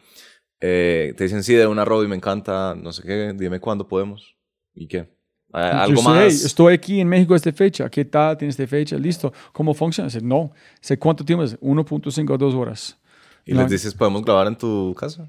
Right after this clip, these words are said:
Speaker 2: Dice, "Sí". Dice, "¿Dónde grabamos?". Dice, "Tu apartamento, tu casa, el Airbnb, allá, un lugar que tiene mucho soni-, no mucha bulla".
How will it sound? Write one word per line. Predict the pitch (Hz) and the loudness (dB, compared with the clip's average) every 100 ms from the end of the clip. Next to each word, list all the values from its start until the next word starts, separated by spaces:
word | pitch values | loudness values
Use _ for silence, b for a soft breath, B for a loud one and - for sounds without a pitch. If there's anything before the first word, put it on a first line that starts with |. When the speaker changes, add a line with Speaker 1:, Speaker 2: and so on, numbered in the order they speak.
| - | -8
Speaker 2:
Dice, | 131 139 | -4 -2
"Sí". | - | 0
Dice, | 170 139 | 0 0
"¿Dónde | 131 151 | 0 2
grabamos?". | 147 151 139 120 | 4 2 2 -4
Dice, | 113 b b b b _ | -8 b b b b _
"Tu | - | -2
apartamento, | 135 135 123 147 185 185 180 | 0 2 2 2 2 2 -2
tu | - 127 | -2 -2
casa, | 117 160 165 170 - - - - - | 4 4 4 2 -4 -12 -20 -18 -2
el | 127 | 2
Airbnb, | 131 139 135 139 135 127 165 214 285 - _ - | 6 6 6 6 6 4 2 2 -2 -10 _ -8
allá, | 131 123 131 120 - | -6 -4 -6 -8 -10
un | 135 139 | -4 0
lugar | 139 139 | 2 2
que | 135 | 2
tiene | 135 135 131 | 0 0 0
mucho | 131 127 | 0 -4
soni-, | 120 127 127 | -6 -6 -6
no | 127 | -6
mucha | 127 127 127 | -4 -2 -2
bulla". | 120 120 120 | -2 -2 -4